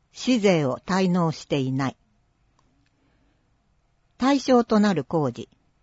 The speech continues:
次の条件をすべて満たすもの。設置する止水板が浸水に耐えうる丈夫な金属製で、取り付けや取り外しにより繰り返し使用できる。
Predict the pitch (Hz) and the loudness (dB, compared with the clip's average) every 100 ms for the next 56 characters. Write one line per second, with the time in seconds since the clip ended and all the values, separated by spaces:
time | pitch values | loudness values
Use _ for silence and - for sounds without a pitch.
0 | _ _ _ _ _ - 233 294 277 185 | _ _ _ _ _ 0 2 4 4 4
1 | 180 175 - 180 269 233 254 262 262 160 | 2 2 0 0 0 -2 -2 0 0 0
2 | 147 156 151 - 143 139 - _ _ _ | -2 -4 -6 -6 -4 -6 -8 _ _ _
3 | _ _ _ _ _ _ _ _ _ _ | _ _ _ _ _ _ _ _ _ _
4 | _ - - 233 _ 285 285 269 240 226 | _ -2 4 4 _ -4 -2 0 0 0
5 | 202 - 214 202 185 170 160 151 - 247 | -2 0 2 2 0 -2 -2 -4 -2 4
6 | 277 294 277 247 214 202 226 208 226 220 | 6 4 2 2 2 0 0 0 2 2
7 | 185 147 - 131 156 220 262 240 226 202 | 2 0 -4 -8 0 4 4 4 2 2
8 | - 196 180 180 - 185 165 151 151 - | 0 0 0 -2 -4 -2 -2 -2 -4 -6
9 | _ _ - 214 269 - - 240 214 170 | _ _ 0 0 0 -4 0 2 2 0
10 | - 202 254 240 220 214 202 190 175 170 | 0 0 0 0 -2 -2 0 0 0 0
11 | 160 147 - 208 262 247 220 196 233 - | -2 -6 -2 0 0 -2 -2 -4 -6 -8
12 | - 180 170 156 135 139 139 117 | -4 -2 0 -2 -4 -6 -8 -8